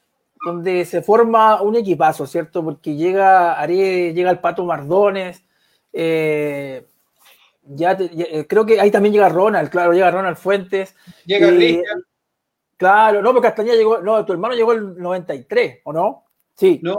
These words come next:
Speaker 2: parece que llega, llega con mi, a me-, a, no sé si el noventa y tres o noventa y cuatro, eh, a, a mediados
Speaker 1: No.
Speaker 2: noventa y tres me parece que llega.
Speaker 1: Claro, exactamente, sí, llega el noventa y tres.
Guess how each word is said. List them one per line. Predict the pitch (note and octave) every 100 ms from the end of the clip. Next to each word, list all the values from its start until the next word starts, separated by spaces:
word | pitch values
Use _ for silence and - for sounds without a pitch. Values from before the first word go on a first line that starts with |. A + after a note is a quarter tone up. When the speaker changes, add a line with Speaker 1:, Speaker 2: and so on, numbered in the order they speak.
| G#3+
Speaker 2:
parece | A#3 -
que | C4+
llega, | C4+ C4 A3+
llega | B3 B3+
con | B3
mi, | A#3+
a | G#3+
me-, | A3+ A3 G3
a, | F#3+ G3+ G3+ G3+ G3+ G3+ G3 G3
no | G#3
sé | - C4+
si | C#4
el |
noventa | B3 A#3+ G#3
y | G3+
tres | G#3+
o |
noventa | C4+ C#4
y | C4
cuatro, | C4 C4 G#3 F3 F#3+
eh, | G#3 G3+
a, | G3+
a | G3+ G3
mediados | G#3 B3 C4
Speaker 1:
No. |
Speaker 2:
noventa | B3 B3 G3+
y |
tres | G#3 C#4+ A3+
me | F3+
parece | F3+ F3
que | E3+
llega. | E3 D#3 C#3+ _ _ _ -
Speaker 1:
Claro, | G3 G3
exactamente, | F3+ G3+ G#3 A3+ G#3+ - - A#2 -
sí, | - D#3+ - _ _
llega | E3 F3
el | F3
noventa | F3 D#3+
y |
tres. | D#3 C3+